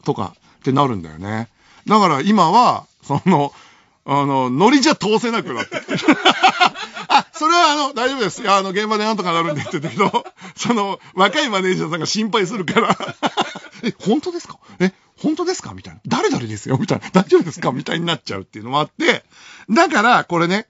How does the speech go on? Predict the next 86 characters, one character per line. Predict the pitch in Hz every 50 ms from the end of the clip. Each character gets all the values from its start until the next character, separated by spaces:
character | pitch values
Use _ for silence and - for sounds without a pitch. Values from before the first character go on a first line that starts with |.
| _ _ _ _
あ | - 143 143 147
の、 | 147 147 143 139 135 131 127 143 _ _ -
今 | - 277 359 381 349 269
は、 | 175 208 262 262 170 123 - _ _ _ _ _ _ -
え | - 139 135 135 135 135 131 131 127 123 120 113 110 107 104 104 101 101
ー、 |
昔 | - 151 190 190 - 330 349 - - 269
よ | 262
り | 254 202
は | 143
打 | 135 120
ち | - 156
合 | 147
わ | 135
せ | 139 139
す | - 151
る | 151 147
よ | 131
う |
に | 104
な | 113 143
っ | 143 -
て | - 127 -
き | -
た。 | - - - -
そ | - 165
れ | 160 151
は | 147 147 143 139 131 - _ - _ _
演 | - 147 151 156 151
者 | 156 151
さ | - 165 151
ん | 143 139 139
も | 135 135
忙 | 139 - 202 196 196
し | 190 -
く | 185
な | 143 113
っ | -
て | - 110
る | 107 98
し、 | - - 113 104 - _ _ _ _ _ _
っ | -
て | -
い |
う |
の | 107 107
も | 107
あ |
る |
ん | 104
だ | 101
け | 95 95
ど。 | 107 - - - - - - -
だ | 185 285 311
か | 277
ら | 165
ね、 | 117
YouTube | 117 170 277 370 427 403 - - - 403 381 311 196
が | 135
一 | 120 107 - - 165
番 | 180 175
い | 180
い | 175
バ | 127 127 120
ラ | 117 120
ン | 117
ス | - -
で | 123 123 117 113 -
な | 123 123 131
っ | -
て | - 117
て。 | - 113 98 87 - _ - - - - _ _ _
な | - 208 277
ん | 320
で | 233
っ | 160
て、 | - 131
YouTube | 120 120 151 233 285 320 311 - 330 330 294 147
は | 127 131 117
演 | - 151 214 277 311 294
者 | 285 311
が | 277 233
俺 | 190 165 175 208
だ | 226 254 -
か | -
ら、 | 101 95 95 92 -